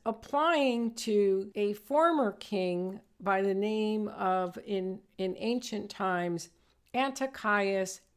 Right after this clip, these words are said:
Epiphanes. You even have got questions providing a commentary,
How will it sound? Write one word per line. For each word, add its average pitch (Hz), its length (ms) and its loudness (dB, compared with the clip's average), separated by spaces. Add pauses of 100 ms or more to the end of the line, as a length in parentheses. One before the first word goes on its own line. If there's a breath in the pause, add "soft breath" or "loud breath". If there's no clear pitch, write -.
(160)
Epiphanes. 190 1040 -4
You 220 280 -2
even 285 400 -2
have 202 640 -2 (420)
got 180 380 0
questions 196 880 -2 (920)
providing 208 1000 2
a 202 160 0
commentary, 185 1120 0